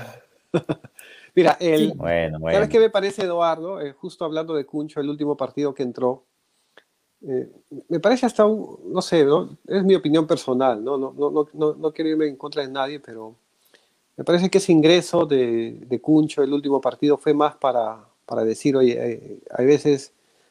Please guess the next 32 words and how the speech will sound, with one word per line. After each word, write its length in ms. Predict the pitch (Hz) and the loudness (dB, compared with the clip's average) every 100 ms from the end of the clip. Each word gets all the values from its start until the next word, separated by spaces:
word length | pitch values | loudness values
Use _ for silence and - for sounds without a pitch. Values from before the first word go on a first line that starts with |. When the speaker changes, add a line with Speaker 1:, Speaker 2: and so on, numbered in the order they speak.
| - | -4
Speaker 1:
tapar 300 | 123 151 147 | 0 2 2
ciertos 320 | - 151 147 | 0 -2 -4
comentarios, 580 | - 131 123 139 139 139 | -4 -6 0 0 0 -2
dicen, 240 | 127 135 135 | -6 -6 -2
oye, 440 | 143 131 123 - _ - | 0 0 -2 -8 _ -18
que 120 | - | -4
juegue 200 | 175 180 | 2 4
un 80 | 170 | 4
cusqueño, 520 | 170 - - 175 170 | 2 2 2 2 0
porque 180 | 160 160 | -2 -2
un 60 | 175 | -2
cusqueño 340 | 156 170 170 160 | -2 -2 0 0
lo 100 | 151 | 0
haría 180 | 165 | 0
mejor 280 | 160 - 165 | -4 -4 -4
que 100 | 156 | -6
cualquiera, 640 | - 123 - 185 175 170 - _ _ _ _ _ _ | -6 -6 -2 -2 0 -2 -6 _ _ _ _ _ _
meten 320 | 143 170 175 175 | -6 -2 0 0
a 40 | |
un 40 | 175 | 0
cusqueño 520 | 165 - 190 185 185 | -2 4 4 4 0
y 60 | 139 | -2
ahí 60 | |
está, 220 | 147 285 - | -4 -4 -2
pues, 120 | 143 | -2
¿no? 160 | 180 269 180 | -4 -10 -8
Lo 120 | 147 | -2
metí, 380 | 139 143 196 196 | 0 0 -2 2
igual 280 | 175 175 175 | 4 4 4
no 100 | 175 | 0
respondió, 580 | 160 - 147 185 127 _ _ _ _ _ _ | -2 -4 -2 -2 -2 _ _ _ _ _ _
pero 440 | 151 143 139 131 | 2 2 0 -8